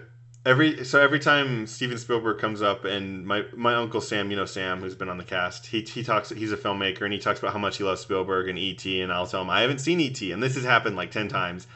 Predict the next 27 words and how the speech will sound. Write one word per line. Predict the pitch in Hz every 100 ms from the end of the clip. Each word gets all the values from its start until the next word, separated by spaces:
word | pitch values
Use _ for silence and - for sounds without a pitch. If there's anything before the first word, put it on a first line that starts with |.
| - -
and | 113
he |
goes, | 110 101 - -
<gasps> | 131 127 110 110 104 - - - - - -
and, | 147
like, | 117 107 -
this | 127 123
big | 117 147 139
dramatic | 131 127 117 117 104
breath, | 107 110
he | 117
goes, | 110 - -
"You've | 135 131 131
never | 127 131 135
seen | 135 - 127
E | 120 110
T?" | - 117
And | 123
he | 117
whispers | 110 113 - 117 117
it | 117
to | 123
me, | 123
and | 120
I'm | 127
like, | 131 -
"Dude, | - 180 165 165 139